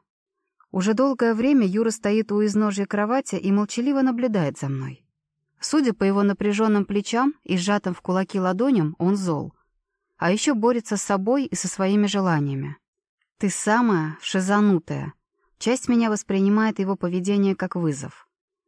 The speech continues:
Я всегда умела добиваться поставленных целей. Вот и сейчас очень рискую, заходя дальше позволенного. Рваный вдох, и я изгибаюсь, призывно разводя ноги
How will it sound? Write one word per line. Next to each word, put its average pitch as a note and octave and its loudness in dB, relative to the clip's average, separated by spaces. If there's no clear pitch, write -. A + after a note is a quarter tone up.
Я F3+ 0
всегда A3 0
умела C4+ 4
добиваться G#3 0
поставленных G3+ -2
целей. D3 -6
Вот G#3+ 0
и A#3+ -2
сейчас A#3 -2
очень G3 -2
рискую, F3 -2
заходя F#3 -2
дальше F3+ -4
позволенного. D3 -4
Рваный F3 2
вдох, G3+ -2
и G#3+ 2
я G3+ 4
изгибаюсь, G3 -2
призывно G#3+ 2
разводя G3 0
ноги G3 0